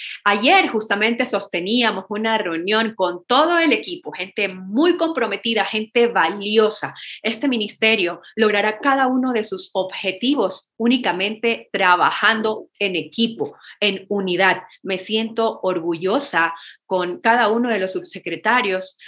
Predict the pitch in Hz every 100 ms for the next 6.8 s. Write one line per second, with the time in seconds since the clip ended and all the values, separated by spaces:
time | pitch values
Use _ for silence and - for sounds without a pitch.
0 | - 185 208 208 233 233 233 190 185 175
1 | 202 208 247 220 185 175 185 220 196 220
2 | - - 220 233 175 165 160 170 151 214
3 | 208 170 208 277 180 170 - - 208 220
4 | 214 175 175 262 233 185 190 - - 202
5 | 196 196 - 214 220 233 220 220 208 185
6 | 185 208 226 202 202 - 208